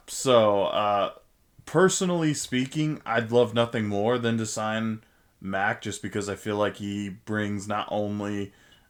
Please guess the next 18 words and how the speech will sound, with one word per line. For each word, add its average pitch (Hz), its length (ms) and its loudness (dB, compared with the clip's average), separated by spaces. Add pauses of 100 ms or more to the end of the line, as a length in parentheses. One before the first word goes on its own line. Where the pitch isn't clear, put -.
(120)
uh, 82 440 -4 (100)
you 110 160 -2
know, 95 140 0
experience, 117 680 0
obviously, 107 720 -2
but, 98 440 0
uh, 92 440 -2
some - 280 -10
leadership 101 480 -4
to 104 80 -10
the 98 100 -8
position 95 480 -8
as 90 180 -8
well. 127 440 0 (340)
Maybe 104 320 -2
draft 107 520 0
another 104 360 0
center, 104 680 -2